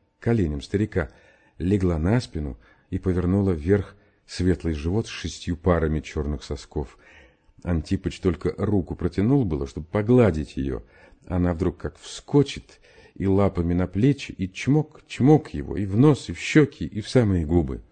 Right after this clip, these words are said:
"Ну, будет, будет", — сказал он, успокаивая собаку и вытирая лицо рукавом. Погладил ее по голове и сказал: "Ну, будет, теперь ступай к себе".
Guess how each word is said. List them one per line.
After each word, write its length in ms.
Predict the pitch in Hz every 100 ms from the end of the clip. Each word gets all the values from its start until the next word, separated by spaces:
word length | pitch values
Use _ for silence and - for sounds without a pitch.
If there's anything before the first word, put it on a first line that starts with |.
| _ - -
"Ну, 120 | 101
будет, 380 | - 90 90 69
будет", — 300 | 69 78 67
сказал 280 | - 76 69
он, 80 | 71
успокаивая 520 | 71 - 78 82 73
собаку 520 | 71 87 90 120 - - - -
и 80 |
вытирая 440 | 78 82 82 101 104
лицо 340 | 87 82 92
рукавом. 500 | 85 78 85 82 71 - _ _ _ _ _
Погладил 560 | - 73 85 98 82 80
ее 120 | 76
по 140 | -
голове 340 | 76 78 82 110
и 40 |
сказал: 500 | 95 - 85 85 76 _ _ _ _ _ _ _ _
"Ну, 180 | 104 104
будет, 320 | 80 71 64
теперь 240 | - 101 101
ступай 320 | - 80 76
к 60 |
себе". 500 | - 69 60 57 52